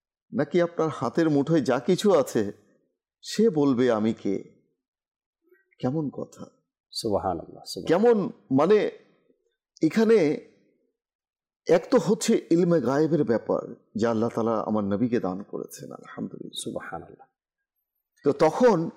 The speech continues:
Speaker 1: সেই হাতের মধ্যে <clears throat> থাকা, তা হাতের মধ্যে আদৌ কিছু আছে কি না, সেটাও তো আম-, আমাদের কাছে যদি কেউ এসে বলে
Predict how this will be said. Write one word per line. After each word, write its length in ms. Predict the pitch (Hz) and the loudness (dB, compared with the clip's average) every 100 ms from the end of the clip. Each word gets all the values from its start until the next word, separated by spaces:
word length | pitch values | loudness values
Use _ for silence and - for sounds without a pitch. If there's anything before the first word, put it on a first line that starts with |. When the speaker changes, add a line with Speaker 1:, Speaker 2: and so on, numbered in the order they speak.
| _ _ _ _ _ | _ _ _ _ _
Speaker 1:
সেই 380 | _ - 196 208 | _ -4 0 2
হাতের 440 | 151 131 147 202 180 | 2 -2 2 2 4
মধ্যে 300 | 139 131 160 | 2 2 2
<clears throat> 140 | 202 | 2
থাকা, 480 | 117 95 78 - _ _ _ _ - | 0 -2 -4 -6 _ _ _ _ -8
তা 60 | |
হাতের 360 | 107 113 113 151 | -6 -4 0 0
মধ্যে 240 | 143 139 156 - | 0 0 -2 -4
আদৌ 400 | 104 104 165 220 | -6 0 2 2
কিছু 300 | 247 - 220 | 0 2 2
আছে 320 | 143 - 160 | 2 0 -4
কি 180 | 139 135 | 0 0
না, 240 | 104 95 - _ _ _ _ _ _ - | -2 -6 -12 _ _ _ _ _ _ -6
সেটাও 300 | - 180 220 | -2 0 2
তো 420 | 247 220 - - _ _ _ _ | 2 0 -2 -12 _ _ _ _
আম-, 160 | 123 131 | -2 0
আমাদের 280 | 131 139 147 | 2 0 0
কাছে 240 | 135 151 | -2 0
যদি 220 | 135 147 | 0 0
কেউ 220 | 131 147 | 2 2
এসে 180 | 127 123 | 2 0
বলে 320 | 117 104 107 | 0 2 0